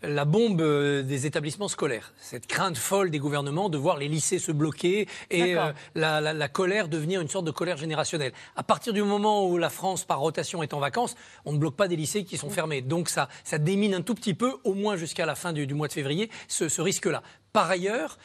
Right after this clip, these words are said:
Speaker 1: le fait que les Français partent en vacances, dans la période difficile qu'ils traversent, avec l'inflation, la difficulté de la vie, euh, bah, ça les rendra plus sensibles encore à des grèves de transport, si grève il y a.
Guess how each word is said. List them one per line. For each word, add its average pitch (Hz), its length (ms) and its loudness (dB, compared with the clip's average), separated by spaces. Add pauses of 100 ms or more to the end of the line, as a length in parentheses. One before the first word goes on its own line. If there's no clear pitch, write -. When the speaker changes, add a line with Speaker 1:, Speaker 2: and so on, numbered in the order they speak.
(440)
Speaker 1:
le 175 540 2
fait 226 320 0
que 208 100 -2
les 190 80 0
Français 180 380 -6
partent - 260 -6
en 147 80 -6
vacances, 190 480 -2
dans 214 260 2
la 208 120 0
période 175 400 -2
difficile 170 480 -2
qu'ils 151 160 -4
traversent, 151 480 0
avec 147 180 -4
l'inflation, 151 680 -4 (220)
la 147 80 -2
difficulté 143 420 0
de 151 60 0
la 151 80 2
vie, 254 240 2 (440)
euh, 175 160 -4
bah, 180 160 2
ça 196 140 0
les 208 100 2
rendra 196 280 2
plus 190 140 -2
sensibles 196 440 0
encore 196 280 2
à 175 60 2
des 160 120 0
grèves 170 280 2
de 160 80 -2
transport, 208 480 0
si - 120 -4
grève 151 240 0
il 190 120 -2
y 170 60 2
a. 123 100 -4